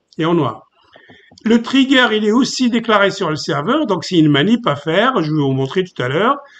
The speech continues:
Et cette fois-ci, le fait que la procédure stockée, elle est dans la base de données, quand on dit sur le serveur, elle est stockée avec la base de données, le trigger, elle est déclaré sur le serveur de la base de données. À ce moment-là, toutes les applications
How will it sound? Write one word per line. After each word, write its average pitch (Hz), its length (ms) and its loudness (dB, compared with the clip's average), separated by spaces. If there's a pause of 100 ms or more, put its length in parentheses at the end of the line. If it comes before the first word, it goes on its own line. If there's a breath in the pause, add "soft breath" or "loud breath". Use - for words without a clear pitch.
(240 loud breath)
Et 190 100 4
cette 285 300 -2
fois-ci, 247 500 0
le 208 60 -6
fait 240 360 -2
que 233 100 -2
la 208 180 4
procédure 208 500 -2
stockée, 208 540 -2
elle 175 100 -2
est 170 100 2
dans 208 300 2
la 226 140 4
base 185 260 0
de 165 60 -4
données, 196 260 -2
quand 196 220 -2
on 180 80 0
dit 175 120 0
sur 165 140 -6
le 156 80 -4
serveur, 170 400 -4 (280 loud breath)
elle 151 100 -2
est 147 60 0
stockée 180 260 -2
avec 165 140 -2
la 156 100 0
base 135 160 -4
de 135 60 -4
données, 220 260 -2 (260 loud breath)
le 202 140 2
trigger, 233 440 0
elle 208 120 2
est 202 60 0
déclaré 202 720 0 (180)
sur 233 420 -2
le 202 100 2
serveur 190 440 0
de 165 40 -6
la 160 80 0
base 147 260 -2
de 139 60 -4
données. 196 320 0 (260 soft breath)
À 196 100 0
ce 214 120 -4
moment-là, 233 320 4
toutes 349 400 2
les 254 140 0
applications 226 680 -2